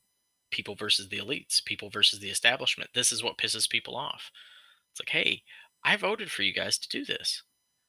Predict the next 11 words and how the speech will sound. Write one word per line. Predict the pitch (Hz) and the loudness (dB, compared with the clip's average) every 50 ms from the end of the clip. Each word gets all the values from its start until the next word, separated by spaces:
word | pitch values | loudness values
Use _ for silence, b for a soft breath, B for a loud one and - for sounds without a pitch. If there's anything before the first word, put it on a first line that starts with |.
| _ _ _ _ - | _ _ _ _ 4
But | - - - | 4 6 6
because | 117 - - 127 123 120 113 110 107 - - - - - - | 4 4 6 6 6 6 4 2 2 0 0 -2 -6 -14 -10
one | - 101 120 147 156 143 | -6 -2 -2 -2 -2 -4
person | - 151 160 165 - - 110 107 | -4 0 4 6 6 6 4 2
interprets | - 104 107 107 - - 135 - 131 120 - - | 0 0 2 2 2 2 2 0 -2 -2 0 -2
the | - 101 | -2 -2
vote | - 113 110 110 - - - | -2 -2 -2 -2 -4 -2 2
a | - | 2
certain | - - - - - 98 98 | 4 4 2 0 -6 -8 -6
way, | - 151 - - - - - - _ _ _ _ _ _ _ _ _ _ _ _ _ _ _ 1017 1017 988 988 _ _ 988 988 988 988 988 988 988 988 988 988 988 988 988 988 988 988 988 988 988 988 988 988 _ _ _ _ _ _ _ _ _ _ _ _ _ _ _ _ - | -2 0 2 2 2 0 -2 -6 _ _ _ _ _ _ _ _ _ _ _ _ _ _ _ _ _ _ _ _ _ _ _ _ _ _ _ _ _ _ _ _ _ _ _ _ _ _ _ _ _ _ _ _ _ _ _ _ _ _ _ _ _ _ _ _ _ _ _ -4
it, | - - | -4 -4